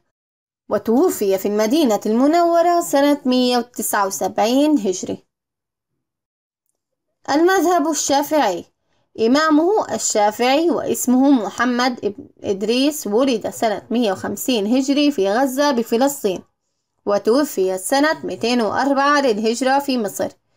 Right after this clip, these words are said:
كان فصيحًا شاعرًا، عرف بقوة ذكائه وحفظه،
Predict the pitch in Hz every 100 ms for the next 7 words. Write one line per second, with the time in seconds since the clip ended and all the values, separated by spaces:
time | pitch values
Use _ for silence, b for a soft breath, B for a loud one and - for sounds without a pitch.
0 | B B B B - 370 381 370 226 -
1 | 277 294 302 311 285 233 247 247 262 277
2 | 202 202 196 190 190 202 285 277 269 254
3 | 190 202 233 262 240 262 269 240 196 240
4 | 214 208 247